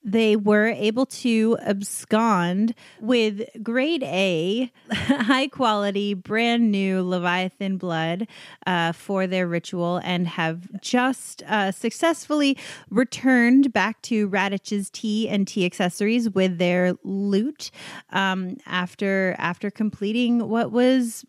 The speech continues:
all around a pretty successful job. Um, even with the, uh, small Leviathan hunt that they chose to participate in, in the bowels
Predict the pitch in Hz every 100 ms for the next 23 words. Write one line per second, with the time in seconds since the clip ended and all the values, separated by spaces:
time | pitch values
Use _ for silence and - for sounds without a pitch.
0 | _ - 202 254 262 220 247 302 330 285
1 | - 233 233 226 - _ _ _ - 311
2 | 339 330 - 294 - 320 - 311 262 277
3 | 349 202 170 - 214 202 190 196 185 _
4 | _ _ _ _ 247 254 247 240 233 240
5 | 214 196 233 233 202 208 208 202 196 -
6 | - 254 - 269 269 254 254 226 196 202
7 | 190 180 190 175 185 180 - 202 220 214
8 | 214 - 247 220 220 214 220 214 214 214
9 | 190 202 208 196 190 202 208 185 175 175
10 | 185 185 190 190